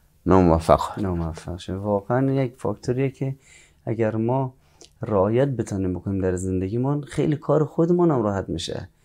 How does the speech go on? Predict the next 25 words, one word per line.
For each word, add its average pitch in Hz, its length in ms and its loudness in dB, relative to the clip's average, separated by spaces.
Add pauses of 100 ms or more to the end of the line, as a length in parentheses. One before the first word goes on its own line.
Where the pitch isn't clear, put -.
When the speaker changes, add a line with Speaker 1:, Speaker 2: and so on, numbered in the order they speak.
(140)
Speaker 1:
بله. 90 380 2
Speaker 2:
زدن 123 600 2
و 127 100 2
رفتن 120 480 0
و 127 120 2
کندن 120 480 0
و 120 160 -2
دنبال 120 500 0
زیادی 113 720 0 (320)
و 117 60 0
جاهای 123 380 2
زیادی 120 560 0
آمده 104 400 -2
که 104 460 -4
عبادت 107 420 2
به 104 160 0
زیادی 101 580 0
سجده 95 540 -2
و 92 260 0
رکوع 95 360 -4
نیست. 147 500 0 (160)
Speaker 1:
بله، 101 280 4
Speaker 2:
شاید 98 180 4
Speaker 1:
بله. 85 100 4
Speaker 2:
تعقل 98 560 2